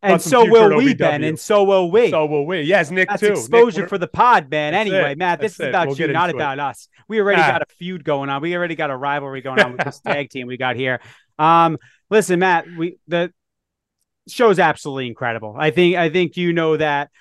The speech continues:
Speaker 1: Um, I'm gonna kick it off just by saying, like, what's going on with you right now, and, and how has it been just ever since it started airing? It's gotta be crazy for you.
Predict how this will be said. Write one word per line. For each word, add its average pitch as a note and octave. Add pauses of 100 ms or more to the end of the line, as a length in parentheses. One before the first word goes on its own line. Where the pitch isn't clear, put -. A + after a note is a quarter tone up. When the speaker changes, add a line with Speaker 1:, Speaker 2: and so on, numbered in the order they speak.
(160)
Speaker 1:
Um, D3+
I'm F#3+
gonna G#3
kick G3
it G3+
off F#3+
just G3
by F3+
saying, F#3
like, D#3
what's F3+
going A#3
on G#3
with E3+
you F#3+
right G#3
now, G#3+
and, E3+
and E3+
how G3
has F#3+
it D#3+
been F3
just C#3+
ever E3
since D#3
it D#3
started D3
airing? E3
It's E3
gotta G3
be C3
crazy E3
for -
you. A2